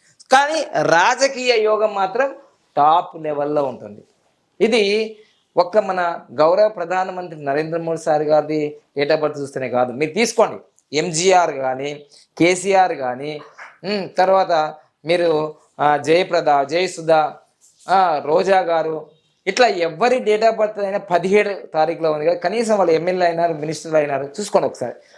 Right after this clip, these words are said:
మీరు కానీ మీ జీవితంలో రాజకీయాల్లోకి మేము ప్రవేశించాలి, రాజకీయ జీవితంలో మనం విజయం సాధించాలంటే ఖచ్చితంగా పదిహేడవ తారీఖులో పుట్టిన వాళ్ళు మాత్రం హ్యాట్రిక్ అయిపోతారు. మూడు సార్లు కాదు, నాలుగు సార్లు కాదు, గెలుస్తూనే ఉంటారు.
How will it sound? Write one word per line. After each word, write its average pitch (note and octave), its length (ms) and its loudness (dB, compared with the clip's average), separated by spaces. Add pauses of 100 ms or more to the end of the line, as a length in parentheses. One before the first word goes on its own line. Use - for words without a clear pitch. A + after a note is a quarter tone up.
(140)
మీరు A3+ 280 4
కానీ A#3+ 320 2
మీ G#3+ 160 -4
జీవితంలో A3+ 640 0
రాజకీయాల్లోకి G#3+ 1000 0
మేము G3 220 -4
ప్రవేశించాలి, E3+ 960 0 (240)
రాజకీయ G#3 480 2
జీవితంలో G#3+ 520 -4
మనం G3 240 -2
విజయం G3 300 0
సాధించాలంటే F3+ 800 -2 (300)
ఖచ్చితంగా A3+ 680 2 (240)
పదిహేడవ A3 640 0
తారీఖులో F#3 560 0
పుట్టిన E3 360 -8
వాళ్ళు D#3 260 2
మాత్రం F3 500 0 (560)
హ్యాట్రిక్ F#3 340 2
అయిపోతారు. D3+ 380 0
మూడు B2 280 -2
సార్లు E3 240 2
కాదు, E3+ 180 2
నాలుగు D3 220 -2
సార్లు E3 160 0
కాదు, E3 120 -4
గెలుస్తూనే C#3 420 0
ఉంటారు. C#3+ 300 -6